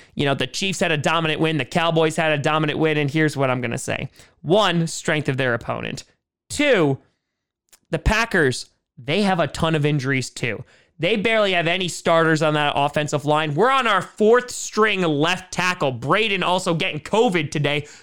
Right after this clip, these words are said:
going on the covid list. But Yosh Nijman getting hurt during that game. So Dave Bakhtiari, first left tackle. Then you had Elton Jenkins. Then you had Yosh. And now you have Ben Braden. We're on our fourth string guy.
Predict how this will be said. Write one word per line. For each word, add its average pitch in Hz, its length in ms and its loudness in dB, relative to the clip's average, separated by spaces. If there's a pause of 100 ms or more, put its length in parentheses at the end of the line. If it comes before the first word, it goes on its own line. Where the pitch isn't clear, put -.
(100)
going 233 240 4
on 196 140 2
the 156 80 -2
covid 156 440 0
list. 151 320 0 (420)
But 202 240 -2 (560)
Yosh 214 420 0
Nijman 233 460 0
getting 185 280 0
hurt 247 340 0
during 185 300 2
that 160 240 -2
game. 165 320 -2 (160)
So 208 380 0 (120)
Dave 240 240 0
Bakhtiari, 233 540 2
first 226 320 0
left 180 200 -2
tackle. 190 520 0 (160)
Then 202 120 0
you 247 60 0
had 214 100 0
Elton 190 300 2
Jenkins. 196 520 -2 (140)
Then 208 220 0
you 240 80 0
had 202 260 0
Yosh. 175 440 2
And 170 120 -2
now 208 120 2
you 233 100 2
have 202 220 0
Ben 214 240 0
Braden. 208 240 0 (200)
We're 240 220 2
on 339 220 4
our 302 160 4
fourth 320 400 2
string 302 400 0
guy. 233 360 2